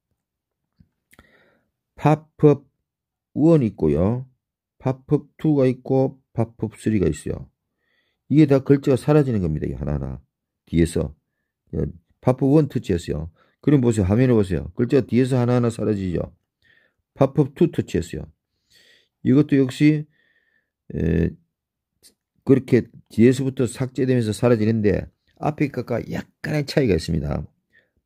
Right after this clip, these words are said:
팝업 쓰리 터치해 볼게요. 팝업 쓰리 터치하면 좀 더 입체적으로 이렇게 사라져요. 저는 여기서 팝업 쓰리를 선택하겠어요.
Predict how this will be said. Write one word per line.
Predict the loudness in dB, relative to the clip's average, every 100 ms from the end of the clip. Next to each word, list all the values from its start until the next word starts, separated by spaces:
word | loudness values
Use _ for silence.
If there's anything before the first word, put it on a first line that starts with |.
| -2
팝업 | -2 0 -4
쓰리 | 0 0 0
터치해 | -4 -2 0
볼게요. | 0 -4 -6 -8 -12 _ _ _ _ _ _ _ _ _
팝업 | -2 0 0
쓰리 | 0 2 2
터치하면 | 0 -2 0 0 0 2
좀 | 2 2
더 | 0
입체적으로 | 0 -2 0 -2 2 0
이렇게 | 0 -2
사라져요. | -4 -4 -4 -8 -12 -18 _ _ _ _ _
저는 | 0 2 2 0 -10 _ _ _ -4
여기서 | -2 0 0 0
팝업 | -2 -4 -4 -8
쓰리를 | -4 0 2 0
선택하겠어요. | -2 -8 -8 -10 -12 -20